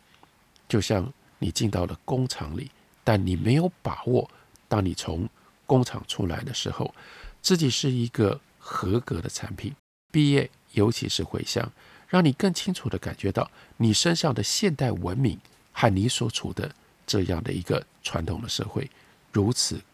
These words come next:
格格不入。这是赖和在台湾新文学史上的重要的起点，在这个起点上，我们清楚看到鲁迅的影子，鲁迅对他的影响。我们必须要这样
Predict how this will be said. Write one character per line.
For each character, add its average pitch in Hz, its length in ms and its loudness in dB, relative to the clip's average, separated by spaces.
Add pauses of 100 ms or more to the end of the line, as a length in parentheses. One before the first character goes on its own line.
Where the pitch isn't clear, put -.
(160)
格 - 160 -8
格 85 160 -8
不 - 160 -10
入。 101 240 -6 (640)
这 147 160 6
是 113 400 2 (300)
赖 135 200 4
和 90 200 -4
在 92 280 -2 (300)
台 - 140 -4
湾 90 120 0
新 95 160 -2
文 85 140 -2
学 87 180 -4
史 - 200 -4
上 87 200 -2
的 - 180 -6 (260)
重 92 180 2
要 - 160 -4
的 90 100 -6
起 - 360 -6
点， - 180 -2 (500)
在 98 160 2
这 95 120 0
个 90 100 0
起 - 320 -4
点 131 180 0
上， - 240 -4 (300)
我 120 100 4
们 78 160 -2
清 90 200 -4
楚 85 140 -8
看 82 240 -6
到 - 200 -6 (340)
鲁 95 200 2
迅 175 200 0
的 117 140 -2 (120)
影 87 180 -6
子， - 240 -4 (320)
鲁 85 120 0
迅 80 200 -6
对 80 160 -6
他 - 160 -10
的 - 100 -14
影 87 220 -10
响。 - 200 -4 (360)
我 117 120 6
们 156 280 4 (220)
必 110 140 2
须 - 160 -2
要 98 200 2 (280)
这 104 180 4
样 95 240 2